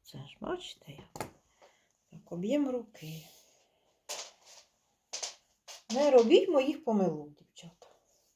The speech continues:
Та і все. О, то трудимось, трудимось, тоді раз, бах, наїлися і все. І все коту під хвіст.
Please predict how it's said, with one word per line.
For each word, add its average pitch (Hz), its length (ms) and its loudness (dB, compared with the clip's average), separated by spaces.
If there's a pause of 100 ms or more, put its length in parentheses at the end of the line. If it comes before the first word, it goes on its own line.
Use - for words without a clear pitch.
(1160)
Та 196 100 -14
і 202 220 -12
все. 175 400 -16 (760)
О, 170 160 -14 (200)
то 190 160 -4
трудимось, 247 680 4
трудимось, 233 480 2
тоді 202 520 -6
раз, 294 340 6
бах, 247 420 4
наїлися 233 640 -2
і 247 220 0
все. 165 380 -10 (1200)
І 226 80 -8
все 277 300 2
коту 196 280 -8
під - 220 -8
хвіст. - 420 -16